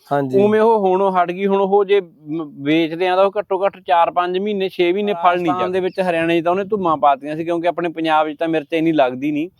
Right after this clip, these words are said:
Speaker 1: ਹਾਂਜੀ।
Speaker 2: ਰਾਜਸਥਾਨ ਵਾਲੇ ਤਾਂ ਐਂ ਮੰਨ ਲਓ ਵੀ ਤੜਕੇ ਦਸ ਵਜੇ ਬਹਿ ਜਾਂਦੇ ਸੀ ਆ ਕੇ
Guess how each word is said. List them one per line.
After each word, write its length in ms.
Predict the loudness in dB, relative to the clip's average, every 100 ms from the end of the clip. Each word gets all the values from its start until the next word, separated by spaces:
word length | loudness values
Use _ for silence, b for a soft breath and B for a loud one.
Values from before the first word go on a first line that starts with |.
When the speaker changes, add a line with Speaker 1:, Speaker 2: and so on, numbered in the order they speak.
| -4
Speaker 1:
ਹਾਂਜੀ। 320 | -4 -4 0 2
Speaker 2:
ਰਾਜਸਥਾਨ 480 | 2 2 0 0
ਵਾਲੇ 160 | 0 0
ਤਾਂ 120 | 0
ਐਂ 120 | 0
ਮੰਨ 160 | 0 0
ਲਓ 100 | 0
ਵੀ 80 | 2
ਤੜਕੇ 300 | 0 0 0
ਦਸ 220 | 2 2
ਵਜੇ 280 | 0 -2 0
ਬਹਿ 220 | 2 0
ਜਾਂਦੇ 180 | 0 -2
ਸੀ 120 | 2
ਆ 140 | 2
ਕੇ 240 | 2 -4